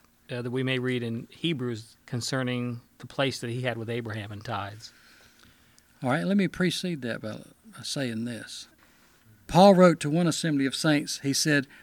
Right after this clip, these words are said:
Speaker 2: "We beseech you in Christ's stead." Jesus said many would come in his name,
Speaker 1: Yeah,
Speaker 2: and they'd be
Speaker 1: his name.
Speaker 2: saying, "I beseech you in Christ's
Speaker 1: Mm-hmm.
Speaker 2: stead."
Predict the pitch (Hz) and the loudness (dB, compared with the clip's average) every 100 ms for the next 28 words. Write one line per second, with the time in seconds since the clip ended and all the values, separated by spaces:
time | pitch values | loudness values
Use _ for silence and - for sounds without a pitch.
0 | - 151 175 175 165 - 185 196 180 - | -4 4 6 6 2 2 2 0 0 2
1 | 139 135 - - 175 180 180 180 180 - | 4 4 0 -2 2 4 2 0 -4 -6
2 | - 156 160 160 - - - - - - | 2 4 4 0 -4 -8 -10 -10 -6 -4
3 | - 151 135 110 - - _ _ _ _ | 0 2 2 -2 -10 -20 _ _ _ _
4 | _ _ _ _ _ _ _ - - - | _ _ _ _ _ _ _ -20 -20 -20
5 | _ _ - _ _ - 165 220 190 - | _ _ -20 _ _ -6 0 0 0 -2
6 | 180 165 139 147 185 262 269 123 113 127 | 0 2 4 6 8 10 8 6 2 0
7 | 120 - 139 120 139 131 123 120 110 131 | 0 0 2 2 2 2 0 -2 -2 -2
8 | 120 107 117 120 135 117 123 - 139 127 | -2 -6 -6 -2 0 0 -2 0 0 0
9 | 123 139 139 123 - 160 147 - 131 120 | 2 4 4 4 2 2 2 2 2 2
10 | 113 - 139 120 113 123 120 113 135 110 | 0 0 2 4 2 -2 -2 -2 -2 -2
11 | - | -8